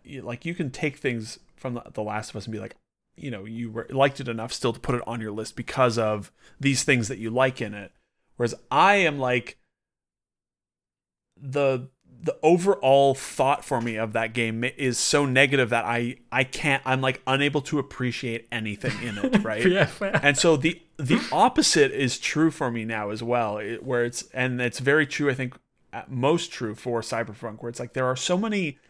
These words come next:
Speaker 1: little things in here that I really, really like that it makes me,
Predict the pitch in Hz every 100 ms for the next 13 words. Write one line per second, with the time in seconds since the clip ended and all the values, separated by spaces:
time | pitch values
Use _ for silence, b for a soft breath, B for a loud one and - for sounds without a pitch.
0 | _ - 110 120 135 185 180 127 - 127
1 | 110 107 - 120 107 113 98 92 - _
2 | _ _ - 127 123 113 110 123 131 160
3 | 147 123 123 117 110 110 117 104 - 123
4 | 113 87 131 131 - 135 123 120 120